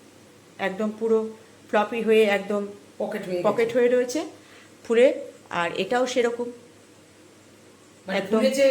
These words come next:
Speaker 2: ট-, টগর আমার উপরে
Speaker 1: এই যে
Speaker 2: রাগ করে ফুলেছে যে, তার
Speaker 1: এই যে
Speaker 2: নমুনা দেখাচ্ছি।
Speaker 1: একদম, এটা আপনি, আহ, সস দিয়ে খান বা ঘরে আলুর তরকারি রয়েছে, আলুর তরকারি দিয়ে খান,
Speaker 2: শুধু খেতে পারবেন।
Speaker 1: শুধু খেতে পারবেন।
Speaker 2: আচার
Speaker 1: এটাই
Speaker 2: দিয়ে
Speaker 1: একটা।
Speaker 2: খান।
Speaker 1: আর তারপর কেউ যদি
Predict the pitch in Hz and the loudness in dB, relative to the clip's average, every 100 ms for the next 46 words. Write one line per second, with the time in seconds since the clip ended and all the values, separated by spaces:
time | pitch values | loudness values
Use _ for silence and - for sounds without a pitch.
0 | - 240 208 190 214 202 220 233 220 233 | 4 0 -2 -2 -2 0 0 2 0 -2
1 | 240 247 208 208 226 240 233 226 269 285 | 0 2 4 2 0 -4 -4 0 2 2
2 | 262 214 226 - 208 202 214 202 214 202 | 0 0 -2 -2 -4 -2 0 0 0 0
3 | 190 175 - 214 208 202 220 220 - - | -2 -4 -4 -4 -2 -2 -4 -6 -18 -20
4 | - - 220 233 220 214 233 226 - - | -14 -8 0 2 0 -2 -8 -10 -16 -20
5 | - - 196 190 190 208 196 - 233 233 | -18 -4 0 0 0 -2 -2 -2 -4 -2
6 | 233 226 - - - 196 196 190 202 214 | -2 -4 -6 -16 -4 0 0 0 -2 -2
7 | - - - 196 220 220 226 226 226 226 | -6 -10 -6 -4 -4 -4 -4 -4 -2 -2
8 | 240 240 196 202 214 208 226 226 226 220 | -4 -8 -8 -6 -8 -8 -8 -8 -8 -10
9 | 226 - 233 240 240 226 208 196 196 247 | -14 -14 -14 -10 -8 -6 -4 -4 -4 -4
10 | - 269 262 240 214 226 - - - - | -4 -4 -2 -2 -4 -8 -12 -20 -20 -14
11 | - 214 226 269 262 220 226 214 - 202 | -4 0 2 4 4 2 0 -2 2 2
12 | - 196 202 202 233 240 240 | 2 -2 -2 -4 -6 -8 -6